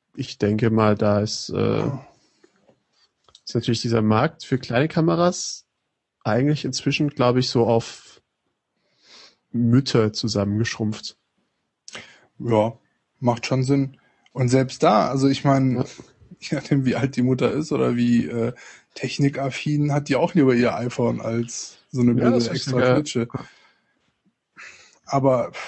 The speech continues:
Speaker 2: das Problem ist halt, es muss halt wirklich alles erstklassig sein, damit's mit dem erstklassigen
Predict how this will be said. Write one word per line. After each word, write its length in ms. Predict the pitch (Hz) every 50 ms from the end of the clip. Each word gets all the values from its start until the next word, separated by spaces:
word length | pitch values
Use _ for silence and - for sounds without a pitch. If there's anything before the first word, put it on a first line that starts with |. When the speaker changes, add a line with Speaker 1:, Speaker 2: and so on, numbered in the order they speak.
| - - -
Speaker 2:
das 160 | - 123 -
Problem 320 | - - 139 131 147 175 196
ist 140 | 175 -
halt, 160 | 175 151 147 151
es 120 | 156 -
muss 160 | - 170 - -
halt 160 | 160 147 147
wirklich 280 | 165 160 - - -
alles 200 | 165 160 160 -
erstklassig 580 | - - 170 208 226 - - 156 139 135 135 123
sein, 240 | 127 131 135 151 165
damit's 340 | 156 139 135 139 139 - -
mit 120 | 143 143
dem 140 | 139 135 117
erstklassigen 800 | 110 131 143 - - - 147 139 147 143 139 143 139 139 143